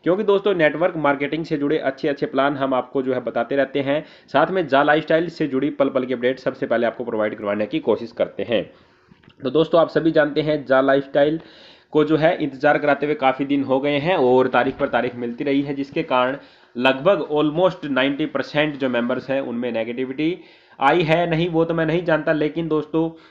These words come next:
अब जो है लोगों ने इसकी बात करना बंद कर दिया है। कोई भी ये नहीं कह रहा कि सर जा लाइफस्टाइल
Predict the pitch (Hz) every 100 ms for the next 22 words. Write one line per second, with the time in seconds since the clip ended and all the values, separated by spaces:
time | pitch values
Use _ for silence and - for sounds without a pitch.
0 | - 151 151 156 160 156 151 160 156 -
1 | 170 139 143 165 156 147 139 131 123 127
2 | 123 131 127 139 139 139 139 139 131 123
3 | 123 123 113 120 135 - - - 143 135
4 | 147 135 131 131 131 135